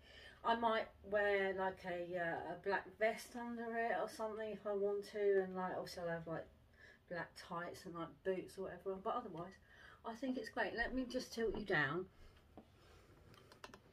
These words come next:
<clears throat> just to see the almost full length. Yeah, there you go, the full length of it. But yeah, it is, um, <laughs> quite see-through, isn't it? So, uh,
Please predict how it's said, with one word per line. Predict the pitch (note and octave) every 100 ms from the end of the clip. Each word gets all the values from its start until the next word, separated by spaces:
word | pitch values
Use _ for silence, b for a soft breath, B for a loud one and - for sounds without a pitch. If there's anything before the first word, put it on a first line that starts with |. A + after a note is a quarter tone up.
| B B B B B B B B - - - - -
<clears throat> | G#3+ F#3 D3 B B B B B - - - - - - B B B B B B B - -
just | G#3+ G#3+
to | - - -
see | G3+ F#3 F3+
the | F3+ F3 E3+ -
almost | G#3+ F3+ E3+ F#3+ - -
full | F#3 E3+
length. | E3+ D#3
Yeah, | D#3+ D3 D#3+
there | F3
you | E3
go, | D#3 D#3+
the | E3+
full | E3+
length | E3+ E3 - -
of | D#3
it. | D#3+ -
But | G3
yeah, | F#3+ D#3 D3
it | E3 -
is, | F3+ E3+ F3
um, | E3+ D#3+ E3+ E3+ -
<laughs> | G#3 C4+ C4+ A3+ - - B B B B
quite | D#4+ C#4 -
see-through, | D#4+ D4 B3+ C4
isn't | C4
it? | A3+ G#3 -
So, | B3+
uh, | A3 A3 C#3+ G#3